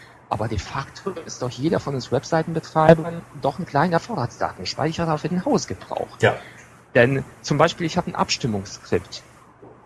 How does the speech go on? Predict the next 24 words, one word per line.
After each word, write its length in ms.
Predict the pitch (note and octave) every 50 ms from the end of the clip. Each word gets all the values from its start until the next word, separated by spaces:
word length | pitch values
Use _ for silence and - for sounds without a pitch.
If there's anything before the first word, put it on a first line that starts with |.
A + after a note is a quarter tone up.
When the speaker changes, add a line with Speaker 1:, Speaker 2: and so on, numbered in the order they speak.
| - - -
Speaker 1:
Äh, 160 | B2 A#2+ A#2 - -
wieso 240 | A#2+ C#3 E3+ - F#3
brauche 460 | D#3+ - - B2 C3+ E3+ F3 - G#3
ich 240 | G3 F#3+ - - - - - - - -
diese, 540 | D3 C#3+ C3+ D3 D3 C3+ B2+ B2 A#2+ B2+ - - - - - - - - -
äh, 340 | - C3 A#2+ A#2 - - C#3+
I 20 |
Ps 300 | - - - E3+ F#3 -
der 140 | - - -
Abstimmenden 760 | - C#3 - - - - C3 A2+ G2+ G2+ G2+ B2 D3 F3+ F#3+ - - -
noch 240 | - C3+ C#3 C#3+ -
ein 440 | - - - - - - - - -
paar 120 | E3 D3
Tage 240 | - F3+ E3 E3 D#3+
später? 440 | - - - G#3+ G3 - - F#2+ F2 -
Ich 100 | - -
meine, 160 | B2+ B2 A#2+
die 100 | C#3 C3+
haben 140 | D3+ D#3+ D3
eh 120 | E3 F3+
meistens 360 | E3 C#3+ G#2 G#2 - A#2 A2
dynamische 460 | A2 G2+ G#2 F#2+ F#2 G2 F#2+ - -
I 40 | G2+ F#2
Ps. 320 | F2+ - - F#2 - -